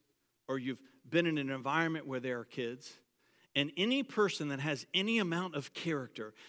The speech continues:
if there were a moment of trouble, something inside of you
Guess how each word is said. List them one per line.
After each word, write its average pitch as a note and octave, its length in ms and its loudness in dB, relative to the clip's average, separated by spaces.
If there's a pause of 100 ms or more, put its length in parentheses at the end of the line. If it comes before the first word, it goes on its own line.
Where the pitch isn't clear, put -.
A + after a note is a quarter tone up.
(180)
if D#3 200 2
there F3+ 140 6
were D#3+ 240 4
a C#3+ 80 2
moment A3 540 0
of D3 180 -8
trouble, A#2+ 580 -2 (220)
something G#3+ 560 0
inside F3 500 2
of D3+ 160 0
you C3 440 0